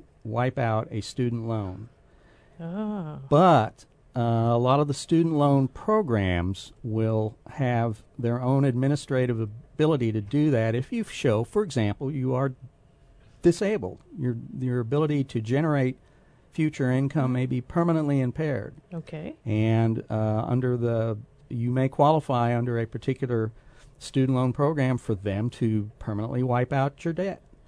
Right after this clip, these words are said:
Speaker 1: and therefore don't have to go through bankruptcy to do that. So that's a benefit, and that's something I educate, uh, my clients on all the time.
Speaker 2: Mm-hmm.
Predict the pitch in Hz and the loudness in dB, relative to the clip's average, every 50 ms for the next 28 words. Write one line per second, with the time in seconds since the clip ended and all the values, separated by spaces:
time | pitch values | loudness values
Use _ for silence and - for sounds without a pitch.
0 | - - _ - 107 107 107 104 117 120 123 - - 135 131 131 139 160 160 - | -20 -20 _ -8 -6 -6 -2 0 0 0 0 0 -2 -2 -2 0 -2 -2 -4 -8
1 | - - - - 117 110 107 117 120 117 - - 135 160 180 190 - - 139 113 | -16 -20 -8 -6 -4 -2 -2 -2 -2 -4 -4 -6 -6 -4 -4 -4 -4 -4 -6 -6
2 | 107 110 107 101 95 - 60 55 - - - 57 - - - _ - - 113 107 | -4 -2 -4 -4 -4 -6 -10 -12 -12 -12 -14 -14 -14 -14 -18 _ -12 -12 -8 -6
3 | 107 104 107 101 98 - - - _ _ - _ - - - - - - 117 120 | -6 -6 -6 -6 -8 -10 -12 -16 _ _ -20 _ -20 -20 -20 -20 -8 -4 0 2
4 | 135 143 - - 135 127 143 143 143 - - 101 104 107 117 131 139 139 - 160 | 2 2 2 -2 0 2 4 2 2 2 0 -2 0 2 2 2 2 2 2 0
5 | 139 - 151 123 120 117 120 117 120 117 113 110 - - 120 113 113 107 - _ | 0 0 0 -2 -2 -2 -2 -2 -2 -4 -4 -8 -4 -4 -2 -2 -2 -4 -8 _
6 | _ _ _ - - - _ - _ _ - 123 110 110 110 107 107 107 110 110 | _ _ _ -20 -20 -20 _ -20 _ _ -6 -4 -2 0 0 0 -2 -2 -2 -2
7 | 110 120 117 113 - - 123 117 110 110 - - 113 110 110 110 110 110 107 113 | -2 -2 -4 -6 -2 -2 -2 0 0 -2 -2 -2 -4 -2 -2 -2 -2 -4 -4 -6
8 | 117 - 127 123 120 117 113 - 190 185 180 180 185 202 - - | -6 -4 -4 -4 -4 -4 -4 -4 -4 -4 -4 -4 -6 -8 -10 -14